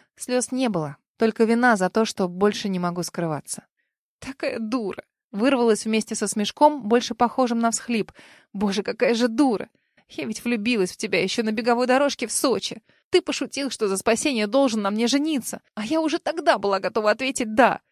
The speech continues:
Представляешь, с первого взгляда, как в глупых любовных романах».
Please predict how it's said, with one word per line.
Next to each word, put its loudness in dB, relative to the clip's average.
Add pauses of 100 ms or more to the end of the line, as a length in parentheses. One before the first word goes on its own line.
(120)
Представляешь, 2
с -4
первого 4
взгляда, 0
как -4
в -6
глупых 2
любовных 0
романах». 2